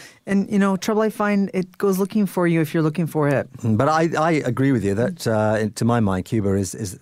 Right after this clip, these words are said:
Speaker 2: perhaps the safest of all of the Caribbean, uh, countries
Speaker 1: Very
Speaker 2: out
Speaker 1: much
Speaker 2: there.
Speaker 1: so.
Speaker 2: Okay, so that's a quick overview of, of the country. Let's get back to our cruise now and our next port of call after Havana, which is this wonderful place called Maria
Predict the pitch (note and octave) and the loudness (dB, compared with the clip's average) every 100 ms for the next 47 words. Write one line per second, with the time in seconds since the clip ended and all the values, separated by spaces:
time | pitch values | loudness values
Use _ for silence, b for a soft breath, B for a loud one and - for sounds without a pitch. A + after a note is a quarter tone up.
0 | - G#2 G#2+ - A2 A#2 - A2+ F#2 F2 | -6 -4 -4 -4 0 0 2 0 0 -2
1 | G2+ G2+ G#2+ F2+ F2 G2 F#2+ F#2+ F#2 F#2 | -2 0 0 -2 -2 -2 0 0 -2 -2
2 | F#2 F#2 - G#2+ F#3+ G#3 G#3 E3 - D3 | -4 -4 -2 -2 0 2 2 0 -2 -2
3 | B2 C3 B B B B C4+ F3+ C#3 G#3+ | 0 -2 B B B B 0 2 2 2
4 | D#3 C3 A#3+ - F3 F3 C#3 D3 C#3 C#3 | 2 0 0 2 2 4 4 4 4 2
5 | C3 A#2+ A#2+ B2+ C3+ A2+ A#2 C3 B - | 0 -2 -2 0 0 0 -2 -4 B -4
6 | D#3 A#3+ - G3 - E3 - D3+ C3+ C3 | 0 0 -2 -4 -2 -4 -2 0 0 0
7 | G3+ F#3 B2+ G2+ B2 B2+ A#2 C#3+ C3 - | 0 2 2 2 2 2 2 2 0 -6
8 | - D#3+ C3+ C3 C3 B2 A#3 - B2+ A#2+ | -2 0 0 0 2 2 2 2 0 0
9 | G2 B2 F3+ B B B C#3 D3 D3+ C3 | 0 -2 -4 B B B -4 0 2 2
10 | B2 A2 G#2+ F3+ C4+ A3+ - G#2 - - | 0 -2 -2 0 0 -2 -2 -2 -2 -2
11 | A#2 - - G#2 G#2+ G#2+ E3+ A3+ A3 | -2 -4 -8 -2 0 2 2 4 2